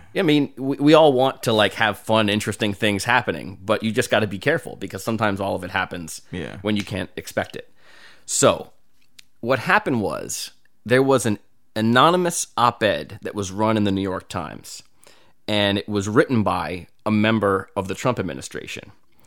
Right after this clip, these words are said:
Speaker 1: And their whole point of writing this thing was to say, "We, people in the executive branch, we are aware that this man is amoral, has no moral compass,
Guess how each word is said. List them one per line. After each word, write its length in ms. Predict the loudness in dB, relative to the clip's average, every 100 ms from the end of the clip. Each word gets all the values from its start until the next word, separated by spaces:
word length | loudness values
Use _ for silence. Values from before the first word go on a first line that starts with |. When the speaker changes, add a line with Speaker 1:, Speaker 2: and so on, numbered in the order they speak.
| -20 -14 -4
Speaker 1:
And 200 | -2 2
their 140 | 2
whole 180 | 2 0
point 440 | -2 0 0 0 -4 -20 _ _ _
of 180 | -6 2
writing 260 | 4 4 2
this 160 | -2 -4
thing 220 | -6 -4
was 140 | -6
to 100 | -6
say, 420 | -2 -2 -2 -6 -12 -20 _ -12
"We, 640 | -6 -2 0 -2 -6 -10 -20 -20 _ _ _ -6
people 260 | -2 2
in 80 | 4
the 100 | 4
executive 500 | 2 0 0 0 -2
branch, 360 | -2 -4 -6 -2
we 160 | 4
are 160 | 6 6
aware 640 | 4 6 6 6 2 -4 -20 -20 -10 -6
that 160 | -2
this 180 | -2 0
man 260 | 2 2 0
is 360 | -4 -8 -10 -14 -20 -2 4
amoral, 720 | 4 6 4 2 -2 -10 -16 -20 -20 -20 -20 -4
has 280 | 0 0 2
no 320 | 4 8 8
moral 340 | 6 4 2
compass, 600 | -2 -4 -4 -8 -12 -14